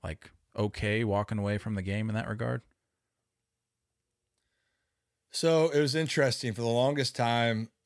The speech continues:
Speaker 2: it's always when you look back, and I wish that I could have handled my failures better. I wish I didn't let my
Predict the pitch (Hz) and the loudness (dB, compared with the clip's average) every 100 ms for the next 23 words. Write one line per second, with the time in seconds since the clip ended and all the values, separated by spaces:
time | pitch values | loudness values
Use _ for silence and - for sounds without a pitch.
0 | _ - 120 135 143 156 151 143 139 127 | _ -12 -8 0 4 6 4 2 2 2
1 | 123 117 107 101 - - _ _ _ _ | 2 2 2 0 -6 -18 _ _ _ _
2 | 127 113 107 107 104 101 95 - - 110 | -2 0 2 0 -2 -4 -8 -12 -6 0
3 | 117 120 123 123 127 117 - _ _ _ | 2 4 4 2 0 -2 -10 _ _ _
4 | _ _ _ _ _ _ _ 104 104 143 | _ _ _ _ _ _ _ -8 2 4
5 | 131 - - 127 120 117 - 123 107 117 | 4 0 -2 0 2 2 2 -4 -2 -2
6 | 107 104 104 98 110 104 98 92 98 95 | -2 -2 -2 -2 -2 -2 -2 -4 -4 -4
7 | 95 104 104 110 131 127 131 113 117 110 | -2 -4 -2 0 0 2 -2 -2 -4 -4
8 | 104 107 107 98 - - _ _ _ - | -6 -2 -2 -2 -8 -12 _ _ _ -8
9 | 107 104 107 104 104 | -4 0 2 0 -2